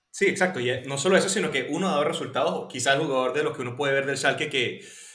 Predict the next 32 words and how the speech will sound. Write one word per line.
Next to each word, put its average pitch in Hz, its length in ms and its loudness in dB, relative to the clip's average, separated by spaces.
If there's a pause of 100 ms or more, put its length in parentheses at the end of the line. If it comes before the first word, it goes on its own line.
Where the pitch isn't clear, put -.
(340)
es 123 180 -6
lo 147 140 4
único 165 300 2
rescatable, 143 480 0
de 120 60 2
lo 117 100 0
poco 143 200 0
rescatable 127 440 -4
que 127 80 -6
tiene 123 180 -6
esta 120 120 -10
temporada, 120 440 -2
que 135 220 -2
ha 110 80 -6
sido 131 140 -4
bastante 123 340 -4
gris, 143 180 -4
bastante 117 240 -8
preocupante. - 440 -6
De 113 80 -4
hecho, 117 120 -8
lo, 113 120 -10
tú 113 120 -12
mencionabas, 120 500 -8
cinco 131 180 -10
entrenadores 123 400 -8
en 135 40 -12
veintitrés 123 340 -12
fechas, 127 340 -4
es 123 80 -6
algo 120 220 -6
que, 120 300 -4